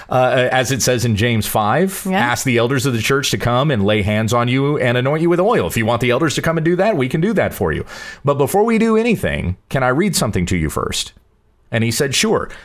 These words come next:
Speaker 1: So I took him in the sanctuary at the church and grabbed a Bible.
Speaker 2: Uh-huh.
Speaker 1: And I opened it up to Luke chapter eleven, verse twenty-four. And I read, I read him this.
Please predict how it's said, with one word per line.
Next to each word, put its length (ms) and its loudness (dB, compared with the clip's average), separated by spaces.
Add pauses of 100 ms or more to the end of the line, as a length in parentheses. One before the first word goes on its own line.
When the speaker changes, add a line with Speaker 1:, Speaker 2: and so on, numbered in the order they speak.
Speaker 1:
So 120 0
I 80 4
took 200 0
him 100 2
in 80 0
the 80 0
sanctuary 800 0 (100)
at 140 0
the 60 -2
church 500 0
and 140 0
grabbed 260 0
a 40 0
Bible. 500 0
Speaker 2:
Uh-huh. 320 -2 (280)
Speaker 1:
And 400 2
I 240 2
opened 420 0
it 120 2
up 180 2
to 100 0
Luke 220 0
chapter 380 0
eleven, 420 2
verse 240 0
twenty-four. 600 0
And 100 2
I 80 2
read, 340 0
I 120 0
read 240 2
him 100 0
this. 380 -2